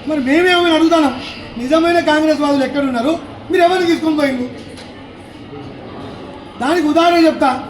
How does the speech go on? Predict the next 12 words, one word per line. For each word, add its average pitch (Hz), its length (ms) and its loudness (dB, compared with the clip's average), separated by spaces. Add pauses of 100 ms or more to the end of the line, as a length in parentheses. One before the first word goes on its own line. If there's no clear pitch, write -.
(340)
మీరు 285 140 -2
అది 262 160 -2
కూడా 320 120 4
గమనించాలి. 285 640 2 (360)
తీసుకుపోయిన 311 500 2
వాళ్ళు 294 680 0
కాంగ్రెస్ 269 440 0
పార్టీ 269 200 0
నూతన 269 400 -2
రథసారథి 254 540 -2 (440)
మహేష్ 277 220 -2
కుమార్, 277 280 0